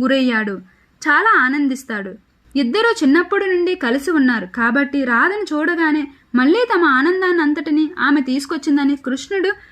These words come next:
సంతోషపడతాడు. కొన్నాళ్ల పాటు రాధ ఒక్కరితే ఉంటుంది. అయితే కొన్ని రోజుల తర్వాత తన నిజమైన ఆనందం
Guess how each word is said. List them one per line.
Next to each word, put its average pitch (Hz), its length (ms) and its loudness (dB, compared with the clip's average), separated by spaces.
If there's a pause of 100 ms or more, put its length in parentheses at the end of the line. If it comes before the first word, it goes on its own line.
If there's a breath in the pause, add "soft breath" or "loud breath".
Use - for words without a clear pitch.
(140 loud breath)
సంతోషపడతాడు. 247 920 0 (320 soft breath)
కొన్నాళ్ల 349 540 2
పాటు 427 220 2
రాధ 320 280 2
ఒక్కరితే 349 460 -2
ఉంటుంది. 247 520 0 (100)
అయితే 392 320 0
కొన్ని 311 280 2
రోజుల 381 400 2
తర్వాత 330 460 0
తన 269 100 2
నిజమైన 262 600 2
ఆనందం 330 500 2